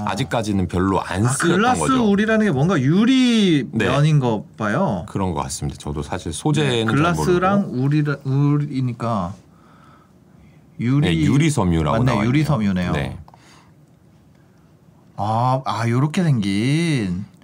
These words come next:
Speaker 1: 뭐 생김새는 아마 비슷하겠죠. 건-,
Speaker 2: 네,
Speaker 1: 그
Speaker 2: 네,
Speaker 1: 벽 안에
Speaker 2: 네.
Speaker 1: 넣는 거는 재질은 똑같아야 되니까
Speaker 2: 아.
Speaker 1: 그렇게 생겼을 텐데 이게
Speaker 2: 네, 네.
Speaker 1: 이제 유독가스가 안
Speaker 2: 어.
Speaker 1: 나오는. 그러니까
Speaker 2: 네.
Speaker 1: 유리니까 사실 생각해 보면 그냥 매연이나 이런 게 좀 덜 나올 것 같긴 해요.
Speaker 2: 네, 네, 네.
Speaker 1: 그래서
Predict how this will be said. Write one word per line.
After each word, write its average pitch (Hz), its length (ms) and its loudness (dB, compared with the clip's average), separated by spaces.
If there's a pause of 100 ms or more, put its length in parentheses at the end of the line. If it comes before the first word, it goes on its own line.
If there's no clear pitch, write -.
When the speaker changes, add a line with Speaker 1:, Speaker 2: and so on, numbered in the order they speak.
(180)
Speaker 1:
뭐 165 140 0
생김새는 240 560 0
아마 135 220 0
비슷하겠죠. 139 720 -2
건-, 101 160 -2
Speaker 2:
네, 110 200 0
Speaker 1:
그 107 80 2
Speaker 2:
네, 101 100 0
Speaker 1:
벽 95 140 0
안에 113 180 0
Speaker 2:
네. 90 80 -2
Speaker 1:
넣는 104 260 2
거는 95 600 -2
재질은 98 400 -2
똑같아야 139 440 -4
되니까 85 640 -4
Speaker 2:
아. - 480 -6
Speaker 1:
그렇게 98 220 -6
생겼을 120 420 -2
텐데 92 400 -2
이게 82 120 0
Speaker 2:
네, - 140 0
네. 107 100 -2
Speaker 1:
이제 82 320 -2
유독가스가 82 1000 -4 (260)
안 78 140 -6
Speaker 2:
어. 78 40 -2
Speaker 1:
나오는. 80 520 -2 (300)
그러니까 107 180 -2
Speaker 2:
네. 147 60 4
Speaker 1:
유리니까 180 400 0
사실 160 240 0
생각해 170 320 0
보면 123 300 0
그냥 104 200 0
매연이나 101 360 2
이런 92 100 0
게 92 60 -2
좀 110 200 -4
덜 113 160 0
나올 143 180 2
것 147 100 -4
같긴 101 280 -4
해요. 92 400 2
Speaker 2:
네, 117 220 0
네, 101 180 0
네. 95 60 -2
Speaker 1:
그래서 98 380 -2